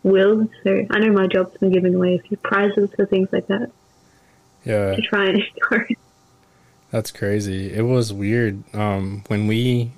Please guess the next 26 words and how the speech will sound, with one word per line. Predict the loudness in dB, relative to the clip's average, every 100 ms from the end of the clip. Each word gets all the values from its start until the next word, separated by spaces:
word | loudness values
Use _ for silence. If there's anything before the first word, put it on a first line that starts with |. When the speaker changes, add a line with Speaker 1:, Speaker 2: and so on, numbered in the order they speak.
| -8
Speaker 2:
were | -4 -2
exposed | -4 -2 -2 -2 -4
to | -8
the | -6
corona | -6 -6 -4 -4 -6 -8 -8
from, | -4 -2 -2 -4 -8 _ _ _ _ _
I | -4
think | 0
it | 0
was | 0
the | -2 -4 _ -14
second | -4 -4 -4 -4
time, | -4 -4 -4
'cause | -6 -6
I | -2
got | 0 0
corona | 0 0 0
twice. | -2 -2 -2 -4 -12 -18 _ _ _ _ _ _ -18 -4
And | 0
Speaker 1:
Oh | 2
my, | 2 0 -2 -2
seriously? | 2 2 0 0 0 -2
Speaker 2:
yeah. | -2 0 2
Speaker 1:
Oh | 0
my | 0
God. | 0 0 -2